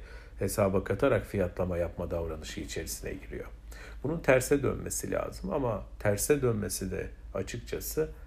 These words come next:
seçimden önce çok mümkün gözükmüyor. Dolayısıyla enflasyon neden? Bunun sonucu hayat pahalılığı. Hayat pahalılığı bir ana işaret eder. Enflasyon ise bir süreçtir.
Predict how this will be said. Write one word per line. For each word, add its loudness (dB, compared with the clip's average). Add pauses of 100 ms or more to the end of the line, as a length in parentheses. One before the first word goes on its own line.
(120)
seçimden -2
önce -4 (160)
çok 0
mümkün -4 (280)
gözükmüyor. 2 (300)
Dolayısıyla 6 (920)
enflasyon 2 (100)
neden? 6 (640)
Bunun 6
sonucu -2
hayat 4
pahalılığı. 8 (600)
Hayat 8
pahalılığı 6
bir 4 (260)
ana 8
işaret -2
eder. -6
Enflasyon 2
ise -2
bir 2
süreçtir. 0